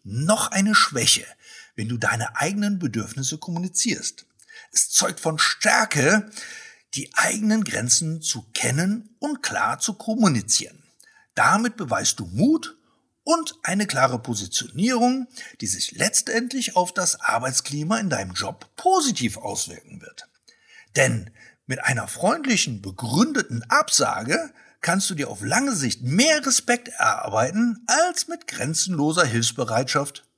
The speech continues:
die dich überlastet. Die Fähigkeit, unsere Grenzen zu kennen und klar zu kommunizieren, beruht im Allgemeinen auf einem gesunden Selbstwertgefühl.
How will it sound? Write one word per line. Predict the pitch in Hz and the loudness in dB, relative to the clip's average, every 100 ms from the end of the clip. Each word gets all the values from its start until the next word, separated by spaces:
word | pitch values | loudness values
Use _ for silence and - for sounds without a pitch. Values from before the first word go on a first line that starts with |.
| _ _ | _ _
die | 95 95 | -10 -4
dich | 104 104 - _ _ _ | -4 -4 -8 _ _ _
überlastet. | - - 120 123 - - - - - _ _ _ _ _ _ _ _ _ _ _ _ _ _ _ _ _ _ _ _ - | -20 -4 -4 -2 0 0 -2 -16 -20 _ _ _ _ _ _ _ _ _ _ _ _ _ _ _ _ _ _ _ _ -10
Die | 165 | -4
Fähigkeit, | - 226 220 - - - - - _ - | -2 2 2 0 -4 -8 -12 -20 _ 4
unsere | 254 240 156 | 6 6 2
Grenzen | 113 - 110 147 175 233 233 | -2 -4 -4 2 4 4 4
zu | 220 151 123 - | 2 -2 -8 -8
kennen | - 87 120 202 | -6 -2 0 0
und | 220 220 | 0 -4
klar | - 147 160 | -2 -2 -2
zu | 147 | -4
kommunizieren, | - 110 104 101 98 - 302 120 104 | -6 -8 -8 -6 -2 0 0 -2 -2
beruht | 117 185 220 | -4 -4 -6
im | 127 | -8
Allgemeinen | 117 113 113 87 80 98 151 226 - - - | -6 -6 -6 -8 -10 -4 0 0 -2 -18 -18
auf | - 107 | -18 -8
einem | - 131 123 | -4 -4 -4
gesunden | 98 95 - 170 190 - 185 170 | -6 -2 2 2 2 -2 -2 -2
Selbstwertgefühl. | - 104 - - - - - - | -2 0 0 -2 -6 -18 -18 -20